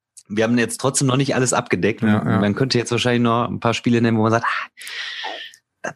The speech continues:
Speaker 1: wär auch geil.“ Und ja, f-, vielleicht haut ihr in die Kommentare auch noch mal, ähm, was denn bei euch so wichtig ist, was nicht fehlen darf, ähm, was,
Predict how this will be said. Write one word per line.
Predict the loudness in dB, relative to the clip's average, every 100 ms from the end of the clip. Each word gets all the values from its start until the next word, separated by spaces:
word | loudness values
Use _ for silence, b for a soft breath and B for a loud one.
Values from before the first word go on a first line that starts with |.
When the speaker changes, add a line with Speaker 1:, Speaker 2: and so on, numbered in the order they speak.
| -4
Speaker 1:
wär | -4 -2
auch | -2 -2 -2
geil.“ | -2 0 0 0
Und | 2 2 2 -4 _ _ _ _ _ 2
ja, | 2 0
f-, | -8 -10 -14 _ _
vielleicht | -2 2 2 0 -4 -2
haut | -2 0
ihr | 0 0
in |
die | 0
Kommentare | 0 0 0 0 0 0
auch | 0
noch | 0 0
mal, | 2 2 2 2 0 0
ähm, | 0 2 2 0 -2 -2
was | 0 0
denn | 2 2
bei |
euch | 2 0 0
so | 0 0 0 B B B B B B
wichtig | -2 0 2
ist, | 2 2
was | 0 0
nicht | -2
fehlen | 0 2 2 2
darf, | 2 2 0 -2 -6 -2
ähm, | 0 0 0 0 0 0 -2 -2
was, | 2 2 2 0